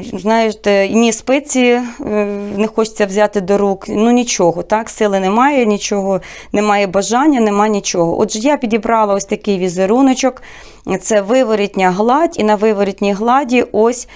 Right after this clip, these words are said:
е, такі, м, ромби.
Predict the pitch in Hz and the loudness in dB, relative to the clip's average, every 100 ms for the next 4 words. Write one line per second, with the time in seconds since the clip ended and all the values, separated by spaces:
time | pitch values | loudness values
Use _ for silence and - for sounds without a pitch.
0 | - - - - 202 202 196 202 202 - | -20 -20 -4 2 4 4 2 -2 0 2
1 | 233 226 220 - - _ _ _ - 185 | 2 0 -2 -8 -20 _ _ _ -10 -6
2 | 170 165 175 - - - - 170 180 240 | -6 -6 -8 -10 -16 -18 -10 -4 0 2
3 | 233 165 160 | 2 0 -4